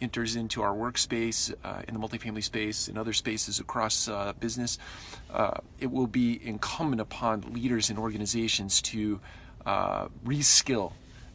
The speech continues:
uh, their workforce. And as that stat suggests, uh, there are many, uh, team members, employees out in the marketplace that feel like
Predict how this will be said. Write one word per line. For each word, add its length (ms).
uh, 180
their 120
workforce. 540
And 380
as 200
that 180
stat 400
suggests, 880
uh, 320
there 140
are 60
many, 340
uh, 120
team 220
members, 280
employees 440
out 180
in 140
the 60
marketplace 600
that 140
feel 240
like 380